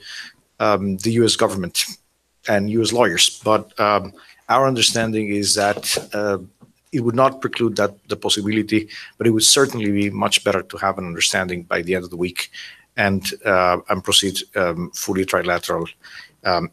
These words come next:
immediately. But we will work round the clock. The team will stay here.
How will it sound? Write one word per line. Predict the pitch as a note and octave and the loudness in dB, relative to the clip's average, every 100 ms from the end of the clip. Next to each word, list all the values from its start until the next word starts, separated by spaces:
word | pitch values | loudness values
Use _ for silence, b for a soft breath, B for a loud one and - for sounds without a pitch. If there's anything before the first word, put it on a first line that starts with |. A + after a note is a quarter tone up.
| - | -6
immediately. | F#2+ F#2+ F2+ - - - - | -4 -2 -4 -6 -10 -8 0
But | A2 | 6
we | B2+ | 8
will | C3+ | 8
work | A#2+ B2 A#2+ - - - _ B B - | 6 4 2 -4 -6 -10 _ B B -2
round | A2+ A#2 | 0 0
the | |
clock. | G#2+ - G#2 - - B - _ _ | -2 -4 -2 -6 -8 B -20 _ _
The | F#2 | -10
team | - A#2 | -4 -2
will | A2 | -2
stay | - A2 | -2 -2
here. | F#2+ G2+ G2+ | -4 -4 -4